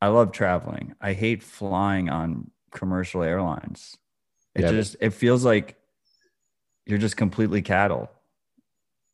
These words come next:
Speaker 1: It's just the most ridiculous, I don't know. It's just really, in-, in-, it's infuriating traveling, flying now. I keep saying
Speaker 2: Yeah.
Speaker 1: traveling, flying now.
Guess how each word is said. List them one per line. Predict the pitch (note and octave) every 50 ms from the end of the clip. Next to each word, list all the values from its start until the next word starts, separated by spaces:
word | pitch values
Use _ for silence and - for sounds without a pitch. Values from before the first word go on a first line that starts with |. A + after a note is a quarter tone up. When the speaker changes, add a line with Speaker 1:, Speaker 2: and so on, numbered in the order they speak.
| _ _
Speaker 1:
It's | G2 F#2 - -
just | G2+ F#2 - -
the | G2
most | G2+ G2 G2 F2+ -
ridiculous, | F#2+ F#2 D#2+ - F#2+ F2+ - G2 F#2 F#2+ F#2+ F2+ F2 - - - - - _ _ _ _ _ _ _ _ _ _ _ _ _ _ _ _ _ _ _ _ _ _ _ _ _ _ _ _ _ _ _ _ _ _ _
I | - F#2 F#2
don't | F2+
know. | E2 D#2 D2 B1+ F#2 - _ _ _ _ _ _ _ _ _ _ _ _ _ _
It's | - F2+ -
just | A2 F#2+ F2+
really, | - F#2 G2 F#2+ F#2+ F#2+ F#2 F2+ F2+ F2+ E2+ E2 C2 - -
in-, | - - F#2 F2+ - -
in-, | - F#2 F2+ C#2+ B1+
it's | - -
infuriating | A2 G2+ - - F#2+ F2+ F2+ F2+ F2 E2 D#2+ D2 D2+ E2
traveling, | - D2+ D2+ D#2 D#2 D#2+ D#2 D2 D2 - - - - _ _ _
flying | _ - - F#2+ F2 E2+ E2 D2 D#2 D#2
now. | C2+ C2 A#1+ - - G2+ _ _ _ _ _ _
I |
keep | _ - E2 -
saying | - C3 C3
Speaker 2:
Yeah. | A#2
Speaker 1:
traveling, | A2 - - - D2+ B1+ -
flying | - - F2 F2 F2 D#2+ D#2+ D#2+
now. | D2+ - - - A2 G#2+